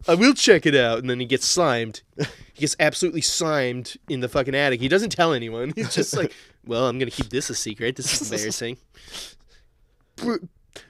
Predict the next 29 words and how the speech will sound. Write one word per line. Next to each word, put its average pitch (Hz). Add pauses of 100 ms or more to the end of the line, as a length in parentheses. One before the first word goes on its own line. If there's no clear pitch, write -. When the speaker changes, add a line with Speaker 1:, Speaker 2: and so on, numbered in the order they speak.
(100)
Speaker 1:
goddamn 214
ghost 202
did 185
back 226
shots 208
on 220
me. 226 (160)
Damn 262
it. 262
<laughs> -
Speaker 2:
And 131
then 131
the, 123
the 117
new 123
additions, 107
uh, -
w-, 107
which 101
we 104
touched -
on 95
slightly, 92
was, 92
uh, 90 (440)
Kumail 92
Nanjiani 92
as 92
Nadeem. 92